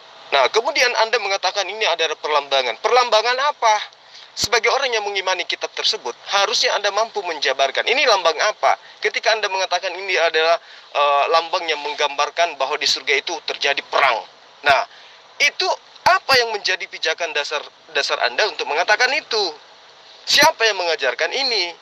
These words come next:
Apa pernah Yesus mengajarkan di surga itu ada ular, ada perang, dan seterusnya? Nah, ini perlu Anda jelaskan. Sederhana sih sebenarnya. Tetapi kan ketika si Meme Kece itu, Cornelius itu ngajak orang murtad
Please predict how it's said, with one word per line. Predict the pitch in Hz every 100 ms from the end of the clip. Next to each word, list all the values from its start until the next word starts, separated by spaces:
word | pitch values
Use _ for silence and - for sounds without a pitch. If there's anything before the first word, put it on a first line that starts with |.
| - - -
Apa | 208 269
pernah | 262 240 233
Yesus | 185 135 - -
mengajarkan | 147 120 98 - 139 - - - -
di | 135
surga | 147 123 127
itu | -
ada | 123 127
ular, | 120 113 127 - - - - -
ada | 123 123 117
perang, | 117 143 131
dan | 117
seterusnya? | 107 117 117 117 - 202 90 - - - - - -
Nah, | - 107 95 85 - -
ini | 320
perlu | 285 320 285 233
Anda | 233
jelaskan. | 208 196 233 - 190 185
Sederhana | 247 285 269 311 311
sih | 220
sebenarnya. | - 175 165 185 127 127 - - -
Tetapi | 196 226 269
kan | 294 320
ketika | 269 254 - 240 233 - - -
si | - - 226 220
Meme | 214 214 214
Kece | 220 226 196
itu, | - -
Cornelius | 208 202 202 196
itu | 202 -
ngajak | 208 214 196 190
orang | 175 175 175 170 - 190
murtad | 175 135 127 151